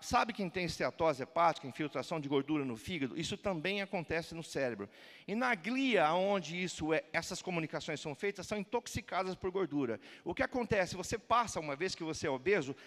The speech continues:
a ter uma resistência insulínica, uma resistência leptínica, ou seja, não, você não vai mais responder aos estímulos anorexígenos desses hormônios. O que que acontece? Quem vai predominar?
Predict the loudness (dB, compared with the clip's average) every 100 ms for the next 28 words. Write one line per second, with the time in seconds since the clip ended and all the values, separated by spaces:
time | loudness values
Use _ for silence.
0 | -6 -6 0 0 2 2 4 4 2 0
1 | -6 -4 -2 0 0 -2 -2 -8 -6 -4
2 | -4 0 0 0 -2 -6 -8 -6 0 4
3 | 2 2 -4 -4 -2 -4 -6 -10 0 2
4 | 2 0 -6 -2 0 0 -2 -2 -2 -2
5 | 0 0 0 2 2 2 2 2 2 2
6 | 4 2 2 -4 -6 -6 -2 0 -2 -8
7 | -20 -20 0 0 2 -2 0 0 2 2
8 | 2 4 2 0 -4 -2 -2 -2 -2 -4
9 | -2 -2 0 0 -2 -4 -4 -4 -4 0
10 | 4 4 2 -2 -2 -2 -4 -4 -2 -2
11 | -2